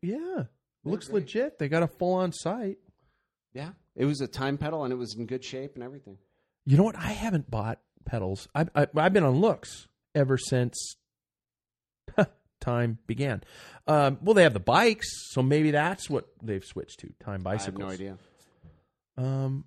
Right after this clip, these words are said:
Speaker 1: I don't know. I mean, now you got me all curious, but, um, I'm think, I'm pretty sure Time's around. One of our listeners will, uh, let us know if Time's still around.
Speaker 2: Yeah, I haven't seen 'em around, but I, I, I love their pedals. They're great pedals. But, yeah,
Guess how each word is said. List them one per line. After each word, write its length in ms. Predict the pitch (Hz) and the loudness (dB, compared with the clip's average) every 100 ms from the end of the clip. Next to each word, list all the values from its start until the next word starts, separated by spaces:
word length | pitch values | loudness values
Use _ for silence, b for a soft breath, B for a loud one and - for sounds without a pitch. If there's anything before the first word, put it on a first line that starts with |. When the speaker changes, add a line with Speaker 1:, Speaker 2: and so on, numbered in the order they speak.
| - | -14
Speaker 1:
I 160 | - 202 | -14 -12
don't 180 | 262 | -10
know. 260 | 294 381 370 | -8 -4 0
I 80 | 160 | 2
mean, 140 | 156 | 2
now 140 | 180 226 | 0 0
you 160 | 190 | -2
got 180 | 175 220 | -2 -2
me 60 | 214 | -2
all 120 | 214 | -4
curious, 420 | - 233 120 - | -4 -4 -4 -4
but, 200 | 139 127 | -4 -2
um, 200 | 143 135 | 0 0
I'm 160 | 180 208 | -2 -2
think, 240 | 277 233 | -2 -4
I'm 100 | 233 | -6
pretty 200 | - - | -6 -8
sure 120 | - - | -10 -12
Time's 260 | 85 - | -12 -10
around. 140 | 113 - | -12 -10
One 200 | - 170 | 0 2
of 60 | 202 | 4
our 80 | 135 | 4
listeners 400 | 107 - 87 80 | 2 -2 -8 -8
will, 120 | 76 - - | -12 -14 -16
uh, 60 | 85 90 | -14 -10
let 120 | 82 | -12
us 120 | - - | -12 -16
know 60 | 76 | -16
if 80 | |
Time's 240 | - - - | -16 -16 -16
still 140 | 85 | -14
around. 240 | 80 - - - | -14 -14 -10 2
Speaker 2:
Yeah, 100 | 147 | 4
I 20 | |
haven't 200 | 135 123 | 4 0
seen 160 | - 117 | 0 0
'em 60 | 98 | 0
around, 220 | 104 104 | -2 -2
but 120 | 95 | 0
I, 160 | 107 - | 0 2
I, 160 | 117 120 - | 2 2 0
I 100 | 107 | -4
love 300 | 95 110 156 | -2 -2 -2
their 100 | 101 | -4
pedals. 320 | - 107 95 | -4 -6 -6
They're 140 | 98 92 | -8 -6
great 200 | 104 - | -6 -4
pedals. 280 | 120 92 | -6 -8
But, 160 | - 92 | -10 -8
yeah, 140 | 117 | -6